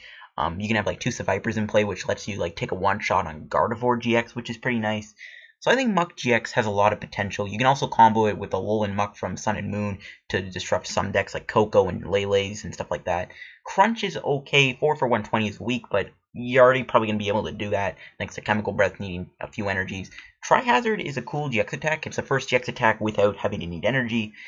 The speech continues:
Unfortunately, I don't think it's very good because with a lot of switching cards like Zoroark and Acerola and Switch and Olympia and Escape Rope, I think Trihazard isn't a good G X attack, but if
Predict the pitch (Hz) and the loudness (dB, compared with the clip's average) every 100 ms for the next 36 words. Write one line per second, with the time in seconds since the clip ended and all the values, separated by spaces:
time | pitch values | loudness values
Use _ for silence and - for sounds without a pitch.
0 | - - 143 226 233 220 214 185 160 165 | -16 -12 4 4 6 0 2 4 4 2
1 | 160 123 139 110 117 117 110 120 107 107 | 0 2 0 4 2 2 -2 -4 -4 -6
2 | - - 107 110 107 - 113 - 107 107 | -6 -6 4 4 4 -2 -6 -2 -2 0
3 | 101 98 82 - 107 104 104 80 87 - | -2 -2 -4 2 6 6 6 0 -2 -2
4 | 98 104 104 101 98 87 - 113 104 92 | 2 4 6 4 2 0 -4 0 0 -2
5 | 73 76 98 92 90 92 90 - - 113 | -6 -6 -6 -6 -6 -4 -4 -6 -6 -6
6 | 104 110 101 - - - - - 214 - | -2 0 -2 -4 -18 -20 -2 0 2 4
7 | 135 123 107 110 104 - 120 117 90 104 | 6 6 4 2 -2 -4 -2 0 -2 -2
8 | 101 95 104 - 104 104 104 - 127 123 | -4 0 -2 -2 0 0 0 2 2 2